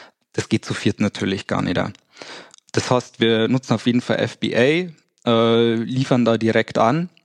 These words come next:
Es läuft auch gar nicht über unser eigenes Lager.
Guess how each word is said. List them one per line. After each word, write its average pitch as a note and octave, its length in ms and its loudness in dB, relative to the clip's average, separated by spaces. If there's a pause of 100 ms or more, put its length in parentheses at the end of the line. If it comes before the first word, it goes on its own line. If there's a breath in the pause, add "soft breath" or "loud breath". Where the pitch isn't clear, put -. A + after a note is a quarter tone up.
(580)
Es A2+ 120 -8
läuft G#2+ 260 0
auch A#2 60 4
gar G#2+ 140 2
nicht A2+ 160 2
über G#2+ 200 0
unser A2 240 0
eigenes C#3 320 0
Lager. C#3+ 460 0